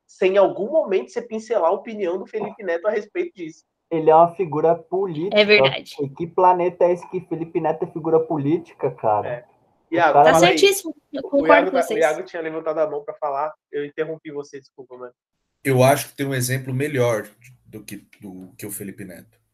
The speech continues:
Speaker 4: que é o Siqueira Júnior.
Speaker 2: Eu ia falar dele.
Speaker 4: Siqueira Júnior, não sei se todos lembram, ele ficou famoso no, no Brasil inteiro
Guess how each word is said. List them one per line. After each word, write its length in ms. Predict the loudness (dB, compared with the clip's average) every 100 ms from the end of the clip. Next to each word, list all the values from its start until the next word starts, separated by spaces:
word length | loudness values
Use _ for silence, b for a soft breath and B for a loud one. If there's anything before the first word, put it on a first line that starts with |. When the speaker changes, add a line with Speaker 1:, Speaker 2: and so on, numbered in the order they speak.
| _ _ _ _ _ _
Speaker 4:
que 100 | -6
é 20 |
o 60 | -2
Siqueira 500 | -2 -2 -2 -2 -2
Júnior. 400 | -2 -2 -4 -10 _ _ _ _ _ _ _ _ -16 -16 -16 _ _ 6
Speaker 2:
Eu 100 | 10
ia 200 | 12 10
falar 220 | 8 6
dele. 240 | 6 0 -4 _ _ _ _ _ _ _ _ _ _ _ -6
Speaker 4:
Siqueira 460 | -4 0 2 2
Júnior, 280 | 0 -4 -4
não 180 | -4 -2
sei 220 | -2 -2
se 140 | -4 -4
todos 280 | -8 -10
lembram, 500 | -8 -6 -6 -6 -8
ele 120 | -8 -8
ficou 300 | -8 -8 -8
famoso 840 | -6 -6 -6 -6 -4 -4 -4 -6
no, 240 | -6 -6
no 160 | -6 -6
Brasil 480 | -4 -4 -4 -6 -8
inteiro 540 | -10 -6 -4 -4 -6